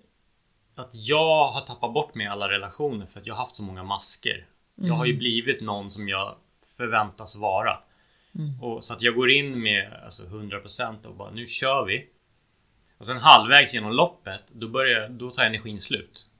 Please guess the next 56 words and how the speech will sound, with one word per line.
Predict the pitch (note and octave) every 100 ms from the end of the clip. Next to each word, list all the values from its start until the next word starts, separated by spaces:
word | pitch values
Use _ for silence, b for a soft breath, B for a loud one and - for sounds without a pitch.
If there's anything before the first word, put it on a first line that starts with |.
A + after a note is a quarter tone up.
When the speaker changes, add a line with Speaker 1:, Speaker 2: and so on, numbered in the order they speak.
| _ _ -
Speaker 2:
Mm. | F#3+ F#3 E3+ D3+
Speaker 1:
Och | A2+
då | A#2
dalar | A#2 G#2+ A#2 G#2
det. | F2 - _ _ _ _ _ _ _
Och | C3+
då | A#2+
blir | B2+ C#3+
jag | A2
en | G#2
annan | G2+ G2
person. | - - D#3 F#2+ F#2+
Så |
det | G#2
är |
lite | A2 C3 -
som | A#2
att | G#2 - b b b b
de | A2+ A#2
köper | B2+ A2 G#2+
grisen | G#2+ G#2+ - G#2+
i |
säcken. | F#2+ D#3 - - F#2 - _ -
Speaker 2:
Aj. | D#3+ D3
Speaker 1:
Och | C#3+
jag | D3
tycker | D#3+ C#3+
så | A#2+
här, | C3
"Men | D3+
jag | A3 A#3
som | A#3+
är |
så | F3
bra | E3 C#3+ C3+
kille", | - B2+ G#2 G2+ G#2 - A2 - -
ja, |
men | C3 B2+
förstår | B2 A#2+
du? | G#2 - F3
Speaker 2:
Mm. | D#3+ D3 C3+
Speaker 1:
Och | B2
så | -
slutar | C#3 C3
det |
Speaker 2:
Mm. | A2+
Speaker 1:
med | G#2+
att | A2+
de | A#2+
tycker | A#2+ -
så |
här, | A2+
"Men | B2+ B2 A2+
vem | B2 A#2
är |
du?" | G#2+ D#3+ A#2+